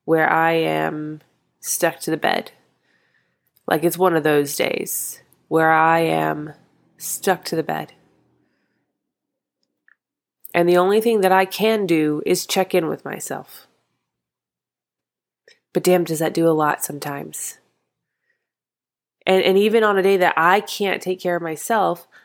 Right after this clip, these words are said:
I'm still able to operate my best. So, so that also means to the people around me who are in my life intentionally, who love me, who are also operating at their highest capacities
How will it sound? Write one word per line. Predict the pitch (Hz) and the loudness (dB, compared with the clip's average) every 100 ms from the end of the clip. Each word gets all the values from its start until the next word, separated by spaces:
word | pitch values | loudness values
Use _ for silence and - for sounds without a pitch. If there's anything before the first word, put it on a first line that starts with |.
| _ | _
I'm | 185 220 | -2 -2
still | 220 233 208 | -4 -2 0
able | 180 180 | 2 2
to | |
operate | 160 160 165 160 | 2 0 -2 -4
my | 156 | -4
best. | 165 202 160 165 - - _ | 0 0 0 -4 -10 -14 _
So, | - - 190 175 170 160 160 - - | -14 0 4 4 4 2 0 -4 -4
so | 185 | 2
that | 180 185 | 4 4
also | 180 190 208 | 4 2 -2
means | 170 160 160 - - | -2 -4 -6 -10 -12
to | - 180 | 0 0
the | |
people | 175 190 175 165 | 0 -6 0 0
around | 147 151 233 208 | 2 2 2 -2
me | 151 147 180 _ _ _ _ _ _ _ | -4 -6 -12 _ _ _ _ _ _ _
who | - | 2
are | 170 156 | 2 4
in | 202 247 | 2 0
my | 165 | 0
life | 151 139 139 156 - - _ _ | 0 0 0 -4 -16 -20 _ _
intentionally, | - 170 160 160 - 147 143 160 - _ _ _ _ - | -6 -6 -6 -8 -8 -8 -8 -10 -14 _ _ _ _ -2
who | 202 | 2
love | 180 170 175 175 | 2 4 2 0
me, | 160 202 165 - - - - - | -4 -2 -4 -6 -12 -20 -20 0
who | 196 | 4
are | 180 165 | 6 6
also | 185 226 233 | 4 4 4
operating | 180 165 175 165 160 | 4 4 2 0 0
at | 160 143 | -2 -2
their | 160 180 240 | 0 2 2
highest | 208 175 170 151 - | 2 0 0 -2 -4
capacities | - 147 143 131 - 147 143 170 - | -8 -6 -6 -6 -10 -8 -8 -10 -14